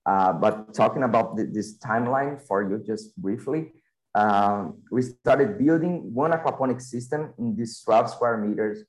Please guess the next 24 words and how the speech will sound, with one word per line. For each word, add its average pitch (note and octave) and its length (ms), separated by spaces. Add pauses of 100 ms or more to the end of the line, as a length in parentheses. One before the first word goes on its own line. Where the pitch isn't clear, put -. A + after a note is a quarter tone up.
area. A#2 540 (540)
And G#2 500
then D#3+ 480
we C3 300
have B2+ 260 (100)
become A#2+ 500
the A2+ 80
first - 480
space B2+ 260
analog A#2+ 340
station A2+ 480
in G#2+ 140
the A#2 80
world G#2+ 500 (420)
to A2+ 60
have A2+ 200
a A#2 100
regular C#3+ 680
cultivation G#2+ 540
system, - 680 (560)
because G2+ 520
the G#2 80
aquaponics B2 440
systems A2+ 420